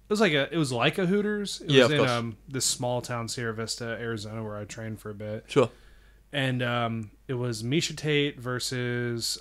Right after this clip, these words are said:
Speaker 1: um, Holly Holm.
Speaker 2: Okay.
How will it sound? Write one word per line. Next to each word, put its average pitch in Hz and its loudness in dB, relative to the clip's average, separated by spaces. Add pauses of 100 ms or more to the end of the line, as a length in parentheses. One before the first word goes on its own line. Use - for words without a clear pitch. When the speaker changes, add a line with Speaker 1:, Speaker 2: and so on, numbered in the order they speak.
Speaker 1:
um, 107 -10 (520)
Holly 139 2
Holm. 104 -4 (180)
Speaker 2:
Okay. 113 4